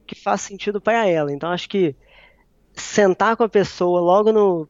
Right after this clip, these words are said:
primeiro dia, primeira semana dela, ah, eu costumo, na verdade, fazer depois do onboard, eu deixo passar uma semana e aí eu chamo a pessoa pra um bate-papo,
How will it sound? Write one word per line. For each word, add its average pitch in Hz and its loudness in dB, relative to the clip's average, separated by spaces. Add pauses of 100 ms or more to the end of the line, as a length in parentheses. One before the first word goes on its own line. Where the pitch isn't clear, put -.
(160)
primeiro 180 2
dia, 156 2
primeira 165 -2
semana 170 0
dela, 151 2 (380)
ah, 139 -2
eu 160 2
costumo, 196 0
na 190 4
verdade, 175 2
fazer 185 0 (540)
depois 226 2
do 247 0
onboard, 196 0
eu 208 0
deixo 196 -2
passar 185 -2
uma 190 -4
semana 185 -2
e 190 4
aí 185 4
eu 185 0
chamo 196 0
a 190 -2
pessoa 180 -2
pra 190 -2
um 190 0
bate-papo, 175 -2